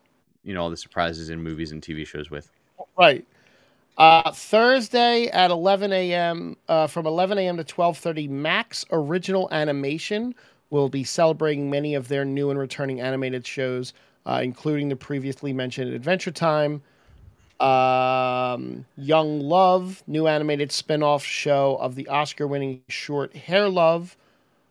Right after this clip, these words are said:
Speaker 2: Uh,
Speaker 1: Should be
Speaker 2: a
Speaker 1: Harley
Speaker 2: special
Speaker 1: Quinn.
Speaker 2: Quinn season four preview. Um, eleven thirty to twelve thirty, Paramount Pictures is hosting a special Teenage Mutant Ninja Turtles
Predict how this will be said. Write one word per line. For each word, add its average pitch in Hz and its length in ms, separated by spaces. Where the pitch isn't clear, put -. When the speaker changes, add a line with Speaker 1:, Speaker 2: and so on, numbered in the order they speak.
Speaker 2:
Uh, 127 600
Speaker 1:
Should 107 100
be 110 60
Speaker 2:
a 104 40
Speaker 1:
Harley 113 320
Speaker 2:
special 110 120
Speaker 1:
Quinn. 110 500
Speaker 2:
Quinn 196 260
season 185 440
four 180 360
preview. 170 800
Um, 139 800
eleven 175 380
thirty 185 340
to 165 100
twelve 170 380
thirty, 175 260
Paramount 160 480
Pictures 180 640
is - 160
hosting 151 380
a - 20
special 147 640
Teenage 147 360
Mutant 143 280
Ninja 139 220
Turtles 139 540